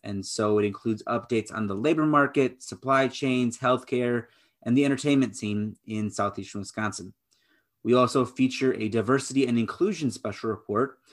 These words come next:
where Associate Editor Lauren Anderson takes a look at how well companies are following through on some of the racial and social justice commitments they made in two thousand twenty. Keep an eye out for another podcast on D and I related issues in the near future.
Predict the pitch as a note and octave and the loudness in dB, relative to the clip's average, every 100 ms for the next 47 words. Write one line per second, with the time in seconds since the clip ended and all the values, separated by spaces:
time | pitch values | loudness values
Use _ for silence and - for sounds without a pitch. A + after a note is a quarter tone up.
0 | _ _ - B2 B2 A2+ D#3+ D#3 E3+ - | _ _ 0 2 2 0 0 2 0 0
1 | C3+ C#3 C#3+ C#3 C#3+ B2 A#2 A2+ A#2+ D3+ | -2 2 6 6 6 2 0 0 0 0
2 | E3+ D3 G#2+ B2+ C3 A#2 - G2 A2 A#2 | 0 -2 -2 -2 -2 -4 -4 -4 -2 -2
3 | A2+ G2 - B2+ C3+ B2+ C3 - B2 A#2+ | -4 -8 -2 2 4 4 2 -2 -6 -4
4 | A#2+ - G#2+ G#2 A#2 A#2 B2 C3 B2+ - | -4 -2 -6 -4 -2 0 2 0 -2 0
5 | F3+ D3 C3+ C3 - _ _ _ - A2+ | 4 4 4 -2 -18 _ _ _ -8 -6
6 | A2+ A#2+ A#2+ A2+ A2 B2+ B2+ C#3 A#2 G#2 | -4 -2 0 0 4 4 4 2 2 0
7 | B2+ A#2 B2+ G2+ B2 A#2+ - G#2+ - A#2 | 0 -2 -2 -2 0 0 -2 -6 -6 -6
8 | - G#2+ G2+ - G#2+ G2+ G2 G2 - G2+ | -4 -6 -6 -6 -6 -4 -4 -6 -6 -10
9 | F#2 G#2 - G2 G2+ G2 - A#2+ G2 - | -10 -10 -8 -8 -8 -12 -6 -6 -6 -12
10 | _ _ _ _ _ - F3+ F3+ C#3 C#3+ | _ _ _ _ _ -6 -2 2 4 6
11 | C#3 C3+ - B2+ C#3 D#3 C#3+ C3 A#2 B2 | 4 2 0 2 4 4 2 0 0 -2
12 | A#2 B2+ - G#2+ G#2+ G#2 G#2+ A#2 B2 A2 | -2 -2 -6 -6 -4 -4 -2 -2 0 -2
13 | G#2 G#2+ A2+ G#2 G#2 G#2+ G#2 A#2 - A#2+ | -2 -2 -2 -2 0 -2 -2 -6 -4 -2
14 | A2+ - G#2+ G2+ G#2 G2+ - C#3 - F2+ | -2 -4 -8 -6 -6 -6 -4 -4 -4 -14